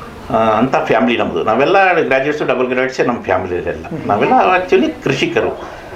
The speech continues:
Speaker 1: ನಾನು ಅಪಾಯಿಂಟ್ ಆಗಬೇಕಿತ್ತು, ಅವಾಗ ಒಳ್ಳೆ ಅಪಾಯಿಂಟ್ ಆಗ್ತಿತ್ತು ನನಗೆ. ಆದಾಗ ಅವಾಗೇನಾಯಿತು, ದೊಡ್ಡ ಫ್ಯಾಮಿಲಿ, ತುಂಬ ಜಮೀನು ಬೇರೆ ಇತ್ತು. ಬಸ್ಗಳನ್ನು ಹಾಕ್ಬಿಟ್ವಿ ನಾವು, ಶೃಂಗೇರಿ to ಶಿವಮೊಗ್ಗ, ಹಾಗೆ ಇಲ್ಲಿ ಲೋಕಲ್ಲು ಕಮ್ಮರಡಿ to ಎನ್ ಆರ್ ಪುರ ಎಲ್ಲ ಹಾಕಿದ್ವಿ. ಒಂದು ಐದಾರು ಬಸ್ ಮಾಡಿದ್ವಿ.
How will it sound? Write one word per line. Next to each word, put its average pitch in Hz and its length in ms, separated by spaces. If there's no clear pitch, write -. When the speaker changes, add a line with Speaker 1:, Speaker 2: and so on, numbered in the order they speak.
Speaker 1:
ನಾನು 156 380
ಅಪಾಯಿಂಟ್ 170 440
ಆಗಬೇಕಿತ್ತು, 147 640
ಅವಾಗ 120 160
ಒಳ್ಳೆ 123 200
ಅಪಾಯಿಂಟ್ 131 300
ಆಗ್ತಿತ್ತು 143 400
ನನಗೆ. 90 440
ಆದಾಗ 127 400
ಅವಾಗೇನಾಯಿತು, 139 560
ದೊಡ್ಡ 131 240
ಫ್ಯಾಮಿಲಿ, 135 300
ತುಂಬ 131 220
ಜಮೀನು 123 360
ಬೇರೆ 117 160
ಇತ್ತು. 101 240
ಬಸ್ಗಳನ್ನು 113 580
ಹಾಕ್ಬಿಟ್ವಿ 101 440
ನಾವು, - 300
ಶೃಂಗೇರಿ 123 300
to 107 140
ಶಿವಮೊಗ್ಗ, 107 420
ಹಾಗೆ 104 540
ಇಲ್ಲಿ 104 300
ಲೋಕಲ್ಲು 104 480
ಕಮ್ಮರಡಿ 101 600
to 101 160
ಎನ್ 107 100
ಆರ್ 104 180
ಪುರ 107 80
ಎಲ್ಲ 101 220
ಹಾಕಿದ್ವಿ. 95 320
ಒಂದು 113 140
ಐದಾರು 117 280
ಬಸ್ 110 280
ಮಾಡಿದ್ವಿ. 95 420